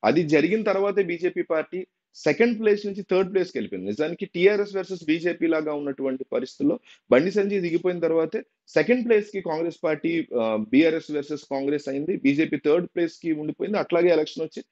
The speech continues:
అలాగే కాంగ్రెస్ పార్టీ కూడా నెగ్గుకొచ్చింది. <coughs> ఇట్లాంటి విషయాలు నిజంగా బండి సంజయ్కి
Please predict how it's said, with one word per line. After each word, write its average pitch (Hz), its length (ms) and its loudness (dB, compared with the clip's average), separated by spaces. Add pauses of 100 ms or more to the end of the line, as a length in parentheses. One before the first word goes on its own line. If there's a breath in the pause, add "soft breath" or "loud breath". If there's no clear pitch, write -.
(240)
అలాగే 147 220 4
కాంగ్రెస్ 147 420 -2
పార్టీ 135 200 -4
కూడా 151 200 0
నెగ్గుకొచ్చింది. 120 680 -4
<coughs> - 300 -4 (240 loud breath)
ఇట్లాంటి 214 480 2
విషయాలు 208 360 0
నిజంగా 190 320 0
బండి 147 280 -4
సంజయ్కి 156 560 0